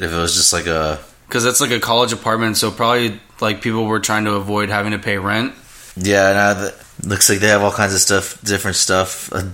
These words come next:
Speaker 1: driver's license disaster response unit there, so that you can get your driver's license and, or identification card. I guess 'cause people's stuff burnt up.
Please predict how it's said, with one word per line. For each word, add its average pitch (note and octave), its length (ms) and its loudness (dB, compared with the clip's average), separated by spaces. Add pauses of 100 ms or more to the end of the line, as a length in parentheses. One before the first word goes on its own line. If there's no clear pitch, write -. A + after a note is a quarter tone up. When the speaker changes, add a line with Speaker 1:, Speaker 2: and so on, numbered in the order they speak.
(140)
Speaker 1:
driver's A#2 420 4
license A#2 440 2
disaster G2 500 2
response G2+ 480 0
unit F2 300 -2
there, E2+ 200 0
so F#2 160 -2
that F2+ 120 2
you F2+ 120 0
can F#2+ 120 -4
get F2 160 -2
your F2+ 160 0
driver's F2+ 420 0
license F2+ 400 0
and, F2 180 -2
or F2+ 200 0
identification F#2 880 -2
card. E2+ 240 0
I - 20 -2
guess F2+ 160 2
'cause F#2 160 -6
people's F#2+ 240 -2
stuff G2 240 0
burnt F2+ 260 -2
up. F2 280 -2